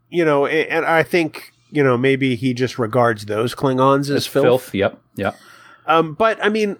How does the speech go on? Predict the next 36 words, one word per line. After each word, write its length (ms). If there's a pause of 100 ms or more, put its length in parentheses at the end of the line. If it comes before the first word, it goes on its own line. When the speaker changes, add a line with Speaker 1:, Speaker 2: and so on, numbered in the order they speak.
Speaker 1:
kinda 180
like 160
we, 440
we 140
discovered 460
in 80
Star 220
Trek 180
Discovery, 840 (460)
you 80
know, 100
albinos 600
were 140
kinda 260
shunned. 640 (180)
Speaker 2:
Yeah. 200 (600)
Yeah. 80
Speaker 1:
So, 420
so 160
maybe 300
he 220
approaches 500
it 100
from 260
that 200
regard. 400
Maybe 220
he 100
doesn't 320
feel 680 (540)
like 300
he's 600 (200)
actually 480
Klingon 500
because 320
of, 380